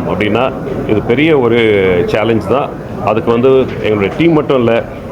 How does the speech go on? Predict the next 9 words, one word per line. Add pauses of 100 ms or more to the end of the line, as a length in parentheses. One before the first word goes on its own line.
(120)
பேரண்ட்ஸும்
ரொம்ப
ஒத்துழைச்சாங்க. (180)
அவங்க
வந்து (380)
எது,
எதா
முழு
ஒத்துழைப்பும்,